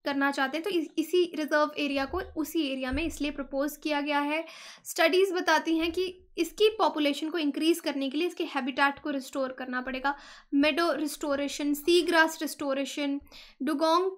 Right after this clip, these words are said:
की डेथ जिन वजह से होती है, मोर्टेलिटी जिस वजह से होती है, वो री-, तरीके जो हैं वो कम करने पड़ेंगे। लोग जब तक पार्टिसिपेट नहीं करेंगे, अवेयरनेस और कम्युनिटी पार्टिसिपेशन इंपॉर्टेंट है, यानी मछुआरों को भी समझाना पड़ेगा कि यार,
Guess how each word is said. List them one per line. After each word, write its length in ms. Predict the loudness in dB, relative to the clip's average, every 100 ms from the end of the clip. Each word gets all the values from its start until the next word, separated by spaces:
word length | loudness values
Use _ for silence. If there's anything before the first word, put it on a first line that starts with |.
| -2
की 220 | 0 0
डेथ 420 | 2 2 2 -2 0
जिन 160 | 2
वजह 260 | 2 2 -2
से 140 | -2
होती 200 | -2 -2
है, 40 | 0
मोर्टेलिटी 520 | 0 0 0 0 0
जिस 180 | -2 -2
वजह 200 | -2 -2
से 120 | -2
होती 120 | -2
है, 60 | -2
वो 160 | 2
री-, 460 | 2 2 -2 _ -4
तरीके 380 | -2 -2 -2 -4
जो 160 | -2
हैं 120 | -2
वो 100 | -2
कम 240 | 0 0 0
करने 260 | 0 -2
पड़ेंगे। 400 | -2 -4 -4 -6 -8 -18 -20 -4 4
लोग 400 | 6 6 2 0
जब 220 | -2 -2
तक 160 | -2 0
पार्टिसिपेट 600 | 0 0 -4 -4 -4 -2
नहीं 160 | -2
करेंगे, 420 | 0 -2 -4 -6 -8 -4
अवेयरनेस 680 | 0 0 2 0 -2 -8 -4
और 80 | -2
कम्युनिटी 480 | 2 2 2 0 4
पार्टिसिपेशन 760 | 4 4 -2 -4 -4 -4 -2
इंपॉर्टेंट 500 | -2 0 -2 -2 -4
है, 120 | -4
यानी 180 | -2 0
मछुआरों 420 | -2 2 2 2
को 80 | 0
भी 160 | 0 0
समझाना 500 | 0 0 0 0 0
पड़ेगा 340 | 0 -2 -2
कि 120 | -2
यार, 260 | -2 -2